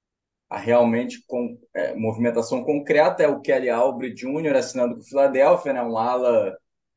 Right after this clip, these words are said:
que tem seu valor, que tava aí so-, é um, um, talvez um dos melhores jogadores aí sobrando na agência livre, como era o Christian Wood antes de assinar com o Lakers. Assinou aí com o Philadelphia, acredito que pode ajudar bastante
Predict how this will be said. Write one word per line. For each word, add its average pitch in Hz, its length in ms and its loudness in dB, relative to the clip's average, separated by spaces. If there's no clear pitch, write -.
que 120 100 -16
tem 147 320 -4
seu 170 260 -2
valor, 156 540 2
que - 80 -18
tava 135 320 0
aí 143 100 2
so-, 143 360 -4
é 135 80 0
um, 151 120 -2
um, 135 800 -4
talvez 127 300 0
um 151 100 -2
dos 139 140 -8
melhores 143 340 4
jogadores 139 680 0
aí 127 180 -2
sobrando 131 760 0
na 120 220 0
agência 120 460 -2
livre, 117 340 -4
como 147 300 -2
era 135 160 2
o - 40 -10
Christian 131 460 -4
Wood 120 300 -4
antes 117 220 -4
de 123 80 -2
assinar 113 500 -6
com 120 80 -4
o 139 100 -6
Lakers. 165 640 -6
Assinou 127 520 2
aí 131 160 4
com 139 140 -6
o - 40 -8
Philadelphia, 131 640 0
acredito 120 320 -10
que - 80 -20
pode 123 240 2
ajudar 117 360 -2
bastante 120 680 -4